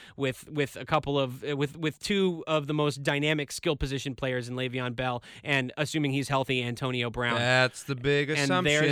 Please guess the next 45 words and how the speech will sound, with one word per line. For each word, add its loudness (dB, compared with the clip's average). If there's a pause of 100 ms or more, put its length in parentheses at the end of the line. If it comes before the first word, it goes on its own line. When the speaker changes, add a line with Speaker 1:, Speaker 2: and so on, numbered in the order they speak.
Speaker 2:
assumption. 2
Speaker 1:
there's 2
the 2
other 2
one. 0
But 2
we've -6
seen -2
what 0
the -10
Steelers 0
look -2
like 2
without 2
Antonio 0
Brown, 2
and -6
they -10
seem -8
to -16
do -4
just -4
fine 0
Speaker 2:
Yes. 2
Speaker 1:
with 4
Martavis -2
Bryant 0
and -2
Juju -6
Smith-Schuster. -4
Speaker 2:
Sure, 2
but -2
who 0
were 2
they 0
playing -2
when 0
Juju -2
went 0
off? -4
The -12
f-, -20
Cleveland -6
Browns, -6
fellas. -12